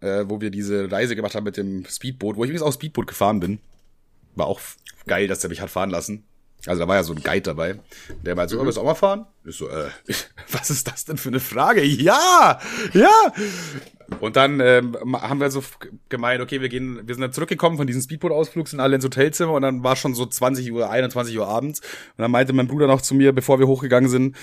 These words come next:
Speaker 1: "Äh, lass mal dann klar später an der Bar noch mal treffen, noch auf ein Bierchen." "Ja,
Speaker 2: Mhm.
Speaker 1: klar, ja, gute Idee, sehr gute Idee sogar." Und ich bin dann an die Bar ge-, also wir waren kurz oben im Zimmer duschen, ich hatte ein eigenes Zimmer,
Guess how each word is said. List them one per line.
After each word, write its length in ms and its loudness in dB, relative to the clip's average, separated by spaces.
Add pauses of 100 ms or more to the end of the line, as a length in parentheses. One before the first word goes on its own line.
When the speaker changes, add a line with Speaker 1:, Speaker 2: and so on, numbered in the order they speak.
(340)
Speaker 1:
"Äh, 180 0
lass 220 -2
mal 100 4
dann 160 0
klar 220 0
später 220 -4
an 60 0
der 80 2
Bar 200 -2
noch 100 -2
mal 140 -2
treffen, 300 -4
noch 120 -4
auf 140 -8
ein 80 -12
Bierchen." 400 -10 (320)
"Ja, 240 -4 (160)
Speaker 2:
Mhm. 60 -8
Speaker 1:
klar, 460 8
ja, 220 2
gute 220 -4
Idee, 260 -2
sehr 360 -4
gute 200 -6
Idee 220 -6
sogar." 420 -4 (1080)
Und 460 2
ich 160 -8
bin 100 0
dann 140 0
an 80 2
die 80 -6
Bar 220 0
ge-, 100 -8
also 200 -6
wir 120 -8
waren 240 -2
kurz 180 -8
oben 140 -6
im 80 -6
Zimmer 200 -4
duschen, 260 -6
ich 60 -2
hatte 120 -2
ein 60 -4
eigenes 280 -6
Zimmer, 300 -2